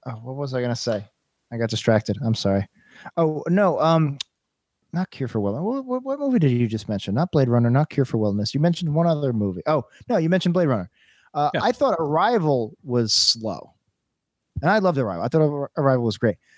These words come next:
Speaker 1: But I, I was sitting there in the theater like, like, "Ugh." Whereas, wi-, and again, I didn't sit in the theater for The Witch, but I really did feel like every scene was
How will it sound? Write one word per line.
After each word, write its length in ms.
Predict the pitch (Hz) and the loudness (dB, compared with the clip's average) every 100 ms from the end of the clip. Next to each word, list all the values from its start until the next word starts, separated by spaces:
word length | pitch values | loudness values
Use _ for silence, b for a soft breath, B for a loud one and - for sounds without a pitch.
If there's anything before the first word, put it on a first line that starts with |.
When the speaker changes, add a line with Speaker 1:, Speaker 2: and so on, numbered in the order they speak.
| b - | b -2
Speaker 1:
But 280 | 147 143 147 | 0 0 -2
I, 120 | 156 | 0
I 20 | |
was 180 | 220 170 | 0 0
sitting 340 | - 175 170 | 0 0 2
there 220 | 151 143 139 | 0 0 0
in 80 | |
the 60 | 139 | 0
theater 260 | 139 135 127 | 0 0 2
like, 320 | 120 110 - _ | 0 -4 -8 _
like, 140 | 110 104 127 113 | -14 -14 -12 -10
"Ugh." 560 | 117 120 120 120 107 95 b b b | -6 -4 -4 -4 -4 -8 b b b
Whereas, 340 | 139 160 147 123 | 0 2 2 0
wi-, 260 | 131 165 | 2 2
and 160 | 139 151 | 2 2
again, 200 | 160 156 | 4 4
I 100 | 131 | 4
didn't 140 | 135 123 | 0 0
sit 180 | - 117 | -2 -4
in 100 | 110 | -4
the 80 | 104 | -2
theater 280 | 175 151 | 0 0
for 140 | 120 110 | -2 -4
The 80 | 107 | -4
Witch, 320 | 104 98 - | -6 -8 0
but 200 | 139 131 _ b b b - | 2 2 _ b b b -6
I 60 | 143 | -2
really 340 | 160 220 220 | 0 2 0
did 220 | 180 180 | 0 -2
feel 180 | - 180 | 0 2
like 240 | 160 131 - _ _ _ _ _ _ _ - | 2 -2 -8 _ _ _ _ _ _ _ -4
every 320 | 156 160 175 | -2 0 0
scene 560 | 156 - 165 156 143 135 _ _ _ | -2 -2 0 0 -2 -6 _ _ _
was 280 | 123 123 101 | -8 -8 -8